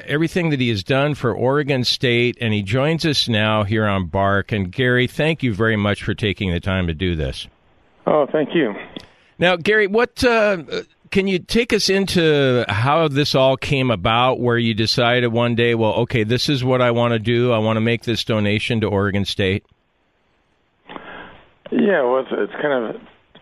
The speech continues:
Speaker 2: over the years, I was thinking, "What would I, what could I do to make my life, um, kind of, uh,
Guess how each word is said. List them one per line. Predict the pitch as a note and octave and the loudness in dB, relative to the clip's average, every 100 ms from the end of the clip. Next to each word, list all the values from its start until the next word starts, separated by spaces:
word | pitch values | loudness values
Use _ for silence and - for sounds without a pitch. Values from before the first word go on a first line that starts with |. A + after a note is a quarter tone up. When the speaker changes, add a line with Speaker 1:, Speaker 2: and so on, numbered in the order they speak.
| _ - | _ -4
Speaker 2:
over | B2+ A#2+ | -2 0
the | A2+ | 0
years, | A2+ B2 A#2+ | 0 0 0
I | A2 | 0
was | G#2 | 0
thinking, | B2 A#2 | 0 0
"What | A2+ B2+ | 0 0
would | - | 0
I, | G#2+ G#2+ G#2+ | 0 0 0
what | - - | -2 0
could | B2 | 0
I | G#2 | 0
do | G2+ A#2+ A#2 G2+ - - - | 0 0 2 0 -4 -14 -6
to | A#2 | -2
make | A#2+ | 0
my | A#2 | 0
life, | G#2 G#2 G2+ F#2+ - | 2 2 0 -2 -2
um, | G2 G2 G2+ G2 - - - - - - - | 0 0 -2 -6 -14 -20 -20 -20 -20 -20 -6
kind | - A#1+ | -2 -2
of, | - | -2
uh, | A1 A1 G#1 | 0 0 -2